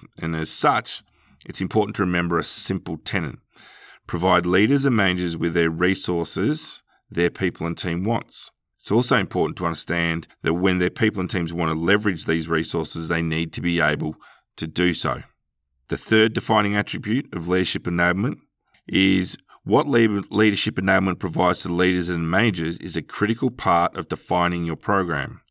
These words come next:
What you provide usually takes the form of information, systems, and processes. So a simple way of looking at it is that everything they might require to lead the people and everything they might require to manage the process. So leadership training is only part of this. There's a whole body of work which sits behind it.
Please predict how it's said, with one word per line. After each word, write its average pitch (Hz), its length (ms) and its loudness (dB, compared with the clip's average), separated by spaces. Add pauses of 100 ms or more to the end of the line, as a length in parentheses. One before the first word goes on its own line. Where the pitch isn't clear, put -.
(160)
What 90 180 0
you 95 120 -2
provide 95 560 2
usually 123 420 4
takes 92 300 0
the - 80 -8
form 85 260 -2
of 82 140 -4
information, 98 800 -2
systems, 82 580 -2
and 85 140 -6
processes. 82 800 0 (420)
So - 140 -4
a 76 60 -2
simple 160 400 2
way 85 160 6
of 80 100 -2
looking 82 300 -4
at 78 140 2
it - 140 -6 (220)
is 85 140 -4
that - 180 -6
everything 120 540 2
they 92 100 0
might 90 280 0
require 87 380 2
to 85 60 0
lead 92 320 2
the - 80 -4
people 87 460 -4
and 82 120 -6
everything 98 380 -2
they 87 120 0
might 82 240 0
require 85 340 2
to 82 80 2
manage 78 460 -2
the 80 80 -4
process. - 680 -2 (320)
So 101 140 2
leadership 135 400 4
training 117 320 2
is 101 80 0
only 101 240 2
part 98 400 2
of 80 100 -6
this. 71 260 -6
There's 73 220 -14
a 71 60 -10
whole 101 320 2
body 95 280 0
of 85 140 -4
work 87 300 0
which - 160 -6
sits - 180 -8
behind 73 380 -6
it. 62 100 -14